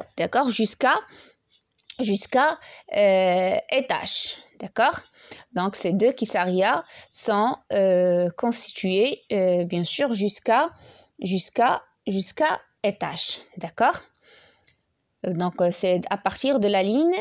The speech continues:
trois. Si vous revenez au texte, c'est à partir de la ligne trois. Ces deux kisarias sont constitués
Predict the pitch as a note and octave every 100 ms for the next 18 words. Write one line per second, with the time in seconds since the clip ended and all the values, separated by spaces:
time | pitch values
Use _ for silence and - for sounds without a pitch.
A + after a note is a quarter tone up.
0 | - _ - F#3+ - - _ - F#3+ F3+
1 | F3+ E3+ F#3 F3 E3 A#3+ D4+ - - G4+
2 | - - - - G#3+ G#3 G3+ - D4 C#4
3 | G3 F#3+ F#3 G3 G3 - F#3+ A#3 E4 -
4 | - - G#3+ A3 A#3 A3 A3 G3 G3+ B3
5 | C4 A3 - A3+ - G#3 - G#3 G#3 C#4+